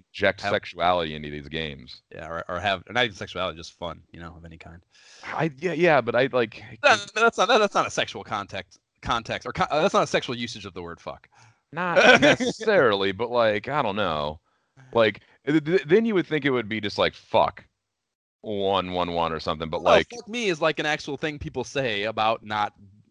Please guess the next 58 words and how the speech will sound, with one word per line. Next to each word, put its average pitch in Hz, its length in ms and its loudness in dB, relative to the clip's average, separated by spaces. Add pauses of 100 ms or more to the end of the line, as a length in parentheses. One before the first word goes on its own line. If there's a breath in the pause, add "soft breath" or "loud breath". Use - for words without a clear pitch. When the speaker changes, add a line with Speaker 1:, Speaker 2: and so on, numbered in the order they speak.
(200)
Speaker 2:
th-, 101 120 -16
th-, 156 160 -8
they're 156 220 0
not 165 160 0
necessarily 127 280 -4
referring 107 360 -4
to 90 80 -20
being 98 240 -12 (100)
fucked, - 260 -4
Jack. 87 220 -10
Come - 140 -4
on, 90 40 -6
we 104 80 -4
don't 110 80 -4
need 98 120 -8
to 90 60 -10
get 98 100 -6
into 92 80 -14
the 85 80 -8
nuances 92 440 -6
of 90 80 -8
the 92 60 -8
English 92 240 -12
language 101 300 -12
here. 92 180 -8 (320 loud breath)
But 113 140 2
"fuck 233 200 4
me" 156 200 0
can 143 140 -8
very 135 180 0
much 123 240 -6
be 113 120 -4
a 104 40 -6
non-sexual 98 640 -10
context 82 520 -14
thing. 76 180 -16 (140)
Speaker 1:
Well, - 20 -16
Speaker 2:
One 87 100 -10
hundred 165 100 -2
Speaker 1:
well, 170 100 0
then 175 140 4
again, 151 300 4
though, 113 120 6
I 110 60 4
mean, 113 140 -2
the 107 80 0
people 113 240 -4
that 107 140 0
were 92 160 0
using 95 420 -4
this 85 180 -2
English 92 340 0
weren't 87 320 0
native 80 300 0
speakers, 78 520 -4
so 80 260 0
they, 82 180 2
you 80 60 2